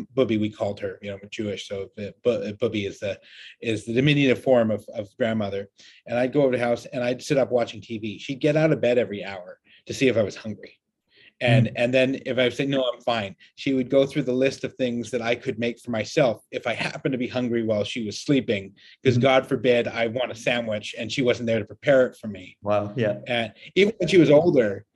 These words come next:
Speaker 2: Mm-hmm.
Speaker 1: she, she, w-, I remember going over to visit her and she, she said, "I, I'm too old to cook now." And, and I said, "It's okay, I've already had lunch." And she, <laughs> and she made me make a sandwich,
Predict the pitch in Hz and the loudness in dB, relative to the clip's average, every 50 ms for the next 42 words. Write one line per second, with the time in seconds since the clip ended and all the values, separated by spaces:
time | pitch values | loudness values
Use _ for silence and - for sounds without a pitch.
0 | _ _ _ - 120 107 110 156 151 143 - - - 160 147 139 143 123 127 131 | _ _ _ -4 0 2 4 4 4 2 0 -2 0 0 2 2 2 2 4 4
1 | 139 139 139 143 135 135 139 135 123 135 131 131 127 127 123 120 123 120 123 120 | 4 2 2 2 0 0 0 0 2 2 2 4 4 2 2 2 0 0 0 0
2 | 113 107 131 123 127 127 110 120 123 123 123 127 113 117 117 117 110 - - 135 | 0 0 -2 -2 -2 -4 -2 0 0 0 0 0 -2 -6 -6 -6 -8 -8 -8 -6
3 | 127 117 113 107 - _ _ _ _ - - - 131 135 131 139 143 147 - - | -6 -6 -6 -8 -10 _ _ _ _ -6 0 4 6 6 8 6 4 2 -2 -4
4 | 151 139 135 139 139 - - 165 165 165 165 165 160 - - 170 160 156 151 135 | 0 0 0 0 0 4 6 10 10 10 10 8 4 2 2 2 2 2 2 -2
5 | 120 113 110 110 107 101 - 120 123 - - 131 127 127 123 123 117 123 123 127 | -2 -2 -4 -6 -8 -8 -6 -6 -6 -4 0 0 2 2 0 0 0 0 0 2
6 | - 147 147 135 - 196 180 - 151 131 123 120 135 127 127 113 113 123 113 123 | 0 0 0 2 2 2 4 4 4 4 4 6 4 4 4 2 -2 -4 -2 -2
7 | 131 131 117 - - - - _ _ _ _ _ _ _ - 113 123 120 - - | -2 -2 -4 -6 -12 -18 -20 _ _ _ _ _ _ _ -12 -10 -10 -8 -6 -6
8 | - - - - 156 - - 214 - - - - - - 151 151 180 175 165 160 | -6 -6 -4 -6 -4 -2 -2 -2 -4 -4 -12 -8 -4 -4 0 2 2 4 6 8
9 | 160 170 175 165 170 165 156 151 147 143 147 131 - - 147 139 139 139 127 110 | 8 8 6 6 4 2 4 4 2 0 -2 -4 -6 -4 -4 -2 -2 -2 -4 -6
10 | 101 - - - - - | -8 -8 -10 -14 -16 -16